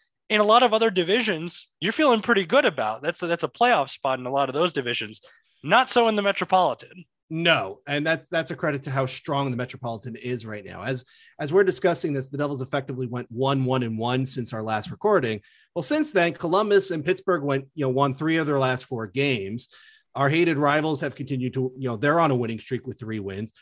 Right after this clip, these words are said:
Speaker 2: Washington just upended Carolina with three straight wins. Carolina has,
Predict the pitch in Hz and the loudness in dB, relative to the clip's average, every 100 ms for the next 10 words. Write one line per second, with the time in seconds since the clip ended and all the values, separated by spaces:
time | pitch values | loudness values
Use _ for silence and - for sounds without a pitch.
0 | _ 135 160 185 165 165 139 151 135 156 | _ 0 2 2 -2 -4 -2 -4 -4 -4
1 | 156 - 160 147 143 120 165 143 127 139 | -6 -6 -4 -2 -4 -2 0 2 2 2
2 | 160 131 113 107 _ _ 139 131 131 123 | 2 2 -2 -8 _ _ -6 -4 -2 -2
3 | - 135 113 107 110 120 160 147 143 143 | -2 -4 -4 -6 -8 -6 -2 0 2 2
4 | 127 113 | 0 -2